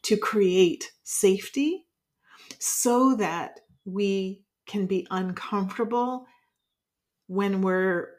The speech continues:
doing new things like setting boundaries, when we're doing new things like being clearer and di-, more direct, uh, a-, about the things that are happening to us and around us. Um,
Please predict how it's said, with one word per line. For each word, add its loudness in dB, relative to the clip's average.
doing 6
new 2
things -4
like -4
setting -6
boundaries, -4
when -8
we're -4
doing -4
new 0
things -8
like -6
being -6
clearer -2
and -6
di-, -4
more -2
direct, -6
uh, -6
a-, 4
about 2
the -6
things -6
that -10
are -4
happening -8
to -2
us -8
and -12
around -10
us. -16
Um, -4